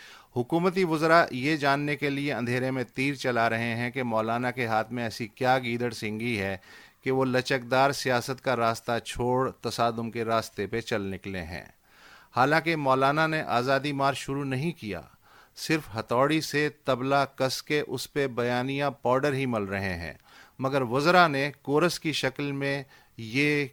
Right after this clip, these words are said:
کیا ہوا، کیسے ہوا" کے الاپ پہ تا تا تھیا شروع کر دیا ہے۔ سرکاری بدحواسی کا یہ عالم ہے کہ کبھی مولانا کی پریس کانفرنس چینلوں سے غائب ہو رہی ہے، کبھی میڈیا کو زبانی کہا جا رہا ہے کہ مارچ اور دھرنے کی کوریج نہیں کرنی،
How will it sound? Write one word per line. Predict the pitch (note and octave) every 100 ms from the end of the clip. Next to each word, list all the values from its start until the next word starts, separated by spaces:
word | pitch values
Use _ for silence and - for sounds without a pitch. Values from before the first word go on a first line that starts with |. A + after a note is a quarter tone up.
| -
کیا | B2 B2+
ہوا، | C#3 C3+ A#2+ A#2+ A#2+ - -
کیسے | B2+ B2 D#3
ہوا" | C3 A#2 A#2+
کے | - B2+
الاپ | G2+ A2 C3 B2+ -
پہ | G#2+ G2+ - - - _
تا | - B2+
تا | B2 - A#2+ A#2+
تھیا | - B2+ A2+ G2 G2+
شروع | - A2+ G2+
کر | G2 E2+
دیا | F#2 F2+ D#2+
ہے۔ | E2+ - _ _ _ _ _ _
سرکاری | - D3 D#3+ E3+ F#3
بدحواسی | F3 D#3+ D3 C#3+ F3
کا | E3+
یہ | C#3+ D#3
عالم | D3 C3+ C3+
ہے | C3+ C#3+
کہ | D3
کبھی | C#3 C3 C#3
مولانا | B2 A#2+ B2+ C3+ C3+
کی | D3
پریس | - B2+ B2+ -
کانفرنس | - A#2+ B2 - C#3+ C3 -
چینلوں | B2 A#2+ B2+ C3+
سے | B2+
غائب | A#2+ G#2+ B2 A#2
ہو | A#2+
رہی | A#2+ B2 A#2+
ہے، | A#2+ A#2
کبھی | - A#2 A#2+
میڈیا | A#2 A2+ A#2 A#2+ B2+
کو | B2+ A#2+
زبانی | A2 G2+ A2+ B2+ -
کہا | A2+ A#2
جا | A2+ A2
رہا | A2 A2+ A#2+ A2+
ہے | A#2
کہ | A#2+
مارچ | A2 G#2+ A2+ A#2+ A2+
اور | A#2
دھرنے | G#2 G#2 G#2+ A2
کی | A#2 G#2+
کوریج | A2 G#2+ G#2+
نہیں | G2+ G#2+ B2+
کرنی، | A#2+ A#2 A2+ A#2